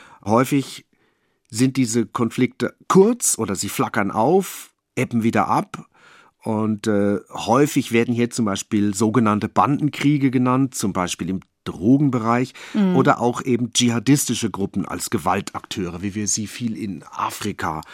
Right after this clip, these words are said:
Speaker 1: äh, zur Kenntnis nehmen müssen. Und der afrikanische Kontinent ist tatsächlich hier ein Schwerpunkt bei diesen Konflikten, aber auch Lateinamerika.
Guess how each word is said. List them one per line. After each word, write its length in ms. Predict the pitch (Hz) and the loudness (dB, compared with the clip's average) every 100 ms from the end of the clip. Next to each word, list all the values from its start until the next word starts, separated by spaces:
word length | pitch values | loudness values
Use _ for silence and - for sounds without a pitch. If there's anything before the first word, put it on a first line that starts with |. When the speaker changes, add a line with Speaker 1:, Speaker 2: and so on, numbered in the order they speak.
| - - - | -20 -20 -14
Speaker 1:
äh, 100 | 78 | -8
zur 180 | - 113 | -4 -2
Kenntnis 420 | 107 101 101 - | 0 -2 -2 -4
nehmen 260 | 98 90 95 | -4 -2 -2
müssen. 360 | 101 - 123 - - - | 0 2 0 -2 -18 -8
Und 220 | 117 101 | -6 0
der 120 | 104 | 0
afrikanische 760 | - 117 101 98 104 113 - 107 | 0 -4 -2 -2 0 -2 -2 -4
Kontinent 560 | - 110 117 104 104 | -2 -2 0 0 -2
ist 340 | - 135 - - | 0 0 0 -4
tatsächlich 640 | 110 - - 98 - 107 | -6 -2 -2 -2 -4 -6
hier 340 | - 117 117 - | -4 -4 -2 -4
ein 180 | 87 | -6
Schwerpunkt 760 | 87 - 82 113 - 147 156 - - - - - - | -6 -4 0 -2 0 -2 -2 -6 -20 -20 -20 -20 -6
bei 140 | 104 | -4
diesen 240 | 110 120 127 | 0 0 0
Konflikten, 560 | 131 120 131 123 127 | -2 -2 -2 -2 -4
aber 280 | - 95 101 | -4 0 2
auch 240 | 107 113 107 | 2 0 0
Lateinamerika. 1080 | 110 - 104 104 98 90 82 85 - 78 | -4 0 0 0 0 -2 -2 -6 -4 -6